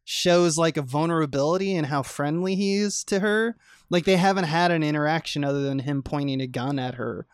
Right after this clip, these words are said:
But now that he's on their side, he's like, "All right, you, good, good job." <laughs> And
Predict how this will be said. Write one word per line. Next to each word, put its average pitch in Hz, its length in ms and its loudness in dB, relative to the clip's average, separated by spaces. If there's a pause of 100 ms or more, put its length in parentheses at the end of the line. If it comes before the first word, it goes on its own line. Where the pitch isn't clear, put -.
(280)
But 151 120 2
now 151 220 4
that 147 120 2
he's 147 180 0
on 143 440 0
their 127 160 -4
side, 131 720 -2 (560)
he's 147 200 -2
like, 131 220 -2
"All 170 140 4
right, 120 280 -2 (180)
you, 143 180 -6 (160)
good, 139 240 -2 (100)
good 147 140 -2
job." 123 280 -6 (120)
<laughs> - 600 -10
And 156 300 0